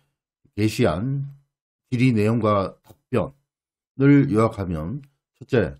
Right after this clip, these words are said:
중앙선거안위는 당시 완산구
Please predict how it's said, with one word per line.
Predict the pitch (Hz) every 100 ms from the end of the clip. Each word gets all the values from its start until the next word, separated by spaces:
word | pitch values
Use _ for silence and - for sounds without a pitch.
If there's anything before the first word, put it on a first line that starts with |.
| -
중앙선거안위는 | 110 135 139 139 123 117 117 107 85 107 92 - _ _ _
당시 | _ 101 - 123 127 -
완산구 | 98 113 120 120 113 147 131 -